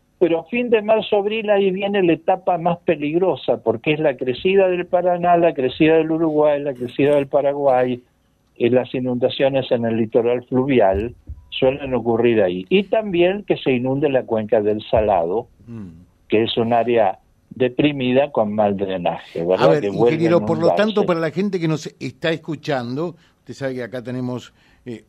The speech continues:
Speaker 2: mucho ganado en isla, eh, por allí dan un respiro el Paraná como lo está dando ahora, pero ojo que va a venir otro repunte y otra inundación del Paraná allí hacia fines de marzo, abril, mayo, ¿no?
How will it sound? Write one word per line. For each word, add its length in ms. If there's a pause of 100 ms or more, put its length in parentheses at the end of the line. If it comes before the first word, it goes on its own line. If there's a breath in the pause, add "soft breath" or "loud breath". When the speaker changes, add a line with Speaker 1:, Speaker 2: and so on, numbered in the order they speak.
Speaker 2:
mucho 640
ganado 320
en 60
isla, 500 (360 soft breath)
eh, 180 (300)
por 140
allí 320 (140)
dan 360
un 160
respiro 460
el 80
Paraná 280
como 180
lo 60
está 180
dando 240
ahora, 400 (320 soft breath)
pero 240 (160)
ojo 600
que 140
va 100
a 40
venir 400 (360 soft breath)
otro 400
repunte 580
y 100
otra 220
inundación 720 (260 soft breath)
del 380
Paraná 500 (260 soft breath)
allí 460
hacia 260
fines 260
de 80
marzo, 400
abril, 260
mayo, 420
¿no? 380